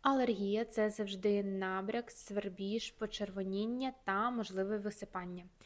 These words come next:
А розацеа буде проявлятися лише почервонінням та відчуттям, ніби обличчя просто палає, або відчуттям тепла на нього, якщо це більш легкі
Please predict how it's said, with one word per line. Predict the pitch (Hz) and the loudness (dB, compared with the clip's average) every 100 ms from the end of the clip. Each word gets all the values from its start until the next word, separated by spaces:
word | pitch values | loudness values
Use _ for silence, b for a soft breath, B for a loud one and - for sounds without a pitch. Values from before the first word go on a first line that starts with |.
| B | B
А | - 208 | 6 6
розацеа | 202 190 190 - 196 262 - | 6 2 -2 0 0 0 -4
буде | 202 233 214 | 2 4 4
проявлятися | 214 208 196 202 196 - | 2 2 4 4 2 0
лише | 214 254 - 190 196 - | 0 0 -2 -6 -8 -4
почервонінням | 240 - 202 196 214 285 269 208 - | -2 -2 -2 0 0 2 0 -2 -2
та | 226 233 214 | 0 2 0
відчуттям, | 208 208 - 202 233 240 269 B B B | -2 -4 -6 -2 0 0 -4 B B B
ніби | 214 226 202 - | 0 2 2 0
обличчя | 208 196 247 - 202 - | 2 4 4 2 -8 -2
просто | 196 202 202 202 - | 2 2 0 -10 -4
палає, | - 196 185 175 165 175 - - | 2 4 4 0 -4 -10 -18 2
або | 233 208 240 | 4 8 6
відчуттям | 320 311 208 202 208 214 | 6 4 0 0 -2 0
тепла | 233 - 185 | -4 -4 -4
на | 185 | -2
нього, | 190 220 277 | 0 0 0
якщо | 269 208 - 202 | -2 -2 -4 -4
це | 196 202 185 | -2 -2 0
більш | 190 254 - | 0 -2 -2
легкі | 202 170 - | -6 -4 -2